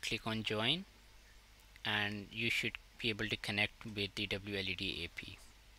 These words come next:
With that, we will have this tab open up, and we'll go to the controls. From here we can click on configuration and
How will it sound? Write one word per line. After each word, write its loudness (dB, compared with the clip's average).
With 6
that, 8
we 2
will 2
have 6
this 2
tab 6
open -2
up, 2
and 2
we'll -2
go 0
to 0
the 2
controls. -2
From 0
here 10
we 6
can 2
click 0
on 2
configuration 2
and 4